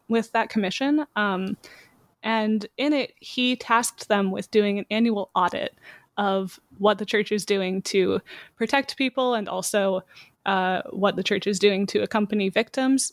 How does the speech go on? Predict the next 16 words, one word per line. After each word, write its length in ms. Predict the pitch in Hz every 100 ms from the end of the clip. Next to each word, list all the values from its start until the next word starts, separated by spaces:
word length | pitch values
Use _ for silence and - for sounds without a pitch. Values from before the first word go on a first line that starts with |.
| -
He 380 | 240 214 208 -
especially 440 | 202 - 185 - 220
told 240 | 220 214
them 260 | 220 220 220
that 240 | 196 196 - - - -
he 120 | -
wants 260 | 220 202 214
to 120 | 247
see 180 | - 214
every 240 | 196 214
diocese 520 | 208 180 202 214 220 202
in 100 | 202
the 80 |
world 360 | 185 180 190 220
set 240 | - 202
up, 240 | 190 -